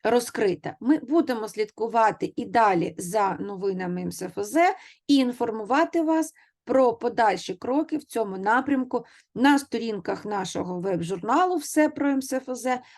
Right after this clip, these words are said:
а також на нашому YouTube-каналі. Дякуємо, що залишаєтеся з нами. Підписуйтесь, ставте вподобайки та діліться корисним контентом з колегами. З вами була ньюс-спікер агентства з М С Ф З Заряна.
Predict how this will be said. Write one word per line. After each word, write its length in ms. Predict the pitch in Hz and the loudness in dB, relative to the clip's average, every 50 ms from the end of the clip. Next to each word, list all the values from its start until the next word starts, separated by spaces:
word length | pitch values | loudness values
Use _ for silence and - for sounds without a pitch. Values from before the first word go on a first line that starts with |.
| - - | -6 -4
а 120 | - 202 | -2 -2
також 520 | 185 - 196 190 - - 294 320 339 - - - | -2 -4 -6 -4 0 4 4 4 4 2 -2 -8
на 120 | 220 214 196 | -8 -8 -4
нашому 600 | 196 202 214 226 233 - 247 247 240 247 233 247 - | -2 -2 -2 -2 -2 -4 -6 -6 -6 -6 -8 -8 -10
YouTube-каналі. 920 | 175 190 - 190 196 202 - - - 214 202 190 185 175 160 156 - - - _ _ _ _ - | -12 -6 -2 -2 -2 -2 -4 -6 -4 -4 -4 -2 -2 -4 -4 -6 -8 -10 -16 _ _ _ _ -16
Дякуємо, 600 | 202 190 208 214 202 190 196 - 220 202 202 202 | -2 2 4 4 4 4 2 0 -2 -2 -4 -6
що 160 | 180 - 202 | -6 -8 -6
залишаєтеся 920 | 190 220 208 214 226 226 - 220 208 196 185 175 175 - 175 - - 185 | -4 -2 -2 -2 -2 0 0 0 2 2 2 0 -2 -6 -8 -8 -8 -8
з 100 | 180 170 | -6 -2
нами. 400 | 240 262 262 285 320 247 302 294 302 _ _ _ _ | 0 2 4 6 6 6 4 4 0 _ _ _ _
Підписуйтесь, 840 | - 226 233 - - - 269 294 311 311 294 294 294 - 277 269 - - | -8 -8 -8 -6 -2 2 4 4 4 4 2 0 0 -2 -6 -8 -10 -14
ставте 520 | - - - - 254 233 214 - - - 190 | -20 -6 0 2 4 4 4 2 -2 -8 -10
вподобайки 840 | 180 _ - 190 175 208 208 190 254 269 294 320 311 320 311 285 - _ _ _ _ | -8 _ -10 -8 -6 -6 -2 2 4 4 4 4 2 -2 -6 -10 -10 _ _ _ _
та 100 | - 320 | -2 -2
діліться 480 | 269 285 311 294 320 302 302 - 233 - | 0 2 4 6 6 6 4 0 -6 -6
корисним 520 | - - 214 220 208 190 - - 190 180 | -4 -4 -4 -2 -2 -4 -4 -8 -12 -10
контентом 640 | - - 185 185 180 226 226 247 262 254 - 151 - | -10 -10 -10 -4 0 0 0 0 0 -4 -8 -8 -10
з 120 | - - | -14 -14
колегами. 580 | - - 202 190 185 180 165 156 151 170 160 - - _ _ _ - | -10 -6 -2 0 2 2 0 0 -4 -6 -8 -10 -12 _ _ _ -10
З 140 | 196 196 233 | -8 -4 0
вами 280 | 269 285 262 254 247 | 2 2 2 2 -2
була 360 | 240 - 220 226 220 202 190 175 | -4 -2 0 2 2 2 2 0
ньюс-спікер 880 | - 214 220 226 220 214 214 - - - - 233 208 175 - 202 208 | -2 -6 -6 -4 -4 -4 -4 -6 -8 -12 -8 -8 -6 -4 -4 -2 -2
агентства 480 | 208 185 202 208 196 180 - - 151 - | -2 -4 -6 -8 -10 -10 -10 -10 -10 -8
з 80 | 175 | -6
М 100 | 190 185 | -6 -6
С 120 | 175 - 185 | -6 -6 -8
Ф 60 | - - | -6 -6
З 340 | 185 175 165 190 180 170 - _ - | -6 -4 -2 -2 -2 -2 -4 _ -12
Заряна. 580 | 175 165 196 190 208 262 302 339 339 349 339 | -8 -6 -2 0 2 2 2 2 0 -2 -2